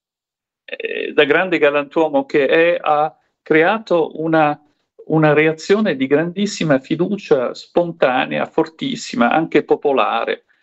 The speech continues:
e che tra l'altro ha generato anche moltissime commesse per le nostre imprese, per la, la, le, per le prospettive del, del, del Made in Italy in Camerun. Il,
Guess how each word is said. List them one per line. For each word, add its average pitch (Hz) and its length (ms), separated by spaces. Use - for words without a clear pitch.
e - 60
che - 160
tra - 220
l'altro 165 340
ha 120 40
generato 131 600
anche 139 260
moltissime 131 560
commesse 135 580
per 117 140
le 110 80
nostre 117 340
imprese, 117 680
per 135 220
la, 135 120
la, 135 300
le, 135 240
per 143 160
le 139 100
prospettive 143 760
del, 110 680
del, 110 240
del 110 220
Made 127 320
in 117 100
Italy 110 600
in 123 280
Camerun. 113 640
Il, 110 580